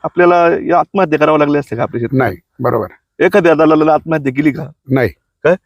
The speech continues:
Speaker 1: त्याचे भाताची मिल समजा, अ, कमी भावात गेले, त्याचं भात विकलं गेलं, त्यानं आत्महत्या केली का?
Speaker 2: नाही.
Speaker 1: परंतु भात विकणाऱ्यांनी आत्महत्या केली,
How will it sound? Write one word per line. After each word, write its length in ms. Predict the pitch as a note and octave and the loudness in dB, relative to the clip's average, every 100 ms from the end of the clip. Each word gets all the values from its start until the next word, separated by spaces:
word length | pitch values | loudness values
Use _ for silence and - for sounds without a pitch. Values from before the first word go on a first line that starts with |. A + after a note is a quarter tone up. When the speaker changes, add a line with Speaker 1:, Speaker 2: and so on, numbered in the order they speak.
| _ | _
Speaker 1:
त्याचे 180 | C3+ C#3 | -2 0
भाताची 480 | D3 C3+ B2+ A#2+ B2+ | 0 0 0 -2 -2
मिल 260 | C3 B2+ C3 _ _ | -2 -2 -6 _ _
समजा, 300 | A#2+ A2+ A#2 A#2 - _ - | -2 0 0 0 -6 _ -6
अ, 280 | G#2+ G2+ G2 G2+ | -2 0 -2 -2
कमी 160 | - G3 | 2 2
भावात 240 | E3 C3+ | 4 0
गेले, 220 | A2+ A2 A2 | 0 0 0
त्याचं 180 | A2+ | 0
भात 140 | A2+ A2 | -2 -4
विकलं 260 | - G2+ F#3+ | -4 -6 -6
गेलं, 140 | E3+ - _ _ | -6 -10 _ _
त्यानं 140 | D#3 | 0
आत्महत्या 380 | D#3+ - E3+ C3+ | 0 -2 -4 -4
केली 160 | C#3 D3 | -4 -6
का? 120 | C#3+ | -8
Speaker 2:
नाही. 180 | C#3 C3+ - _ _ - | -6 -4 -6 _ _ -4
Speaker 1:
परंतु 240 | B2+ D#3 | -4 -4
भात 200 | D3 - - | -4 -4 0
विकणाऱ्यांनी 500 | C#4+ E3+ E3 E3 D3+ | -2 2 2 2 2
आत्महत्या 560 | C#3+ - - A#2+ G#2+ | 0 -2 -2 -4 -2
केली, 220 | - A#2+ | -8 -12